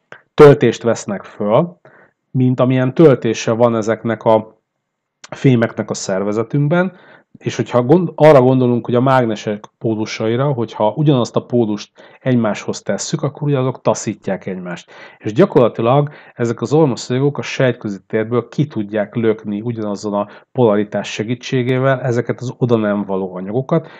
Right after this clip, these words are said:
és utána pedig bárki azt a szervrendszer ki tudja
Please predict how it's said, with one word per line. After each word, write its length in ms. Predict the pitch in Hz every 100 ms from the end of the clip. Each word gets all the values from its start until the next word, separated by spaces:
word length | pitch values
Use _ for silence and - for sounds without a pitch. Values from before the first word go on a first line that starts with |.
| -
és 120 | - -
utána 420 | 151 - 110 110
pedig 420 | 107 123 123 123
bárki 440 | 117 113 113 - 107
azt 320 | 104 98 -
a 40 |
szervrendszer 760 | - - 101 101 101 - 101 -
ki 140 | 110
tudja 480 | - 87 98 95